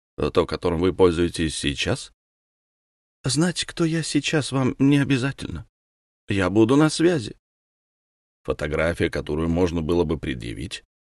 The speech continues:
Вам придётся обойтись без фотографии. Не хочу, чтобы вы показывали мою фотографию всем и каждому, тем более, что меня,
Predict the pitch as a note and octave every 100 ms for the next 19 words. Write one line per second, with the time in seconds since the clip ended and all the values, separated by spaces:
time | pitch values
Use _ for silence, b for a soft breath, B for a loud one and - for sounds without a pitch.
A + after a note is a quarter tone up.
0 | _ _ _ _ C#3+ D3+ D#3+ F3+ D#3+ -
1 | F3 C3+ C3+ - B2+ G#2+ A2+ - - F#2
2 | D#2 F2 - G#2+ A2 C3 - C3 C3+ B2+
3 | - A#2 A2+ A#2+ A2+ A#2 B2+ A2 A#2 A#2+
4 | A#2 B2 A2 G#2 G2 A2 A#2 C#3+ - F2+
5 | A#2 D3 - E3 G2 E2+ B1+ E2+ F2+ C#2
6 | G#2 C#3 D3 - C3+ C3+ C#3+ C3+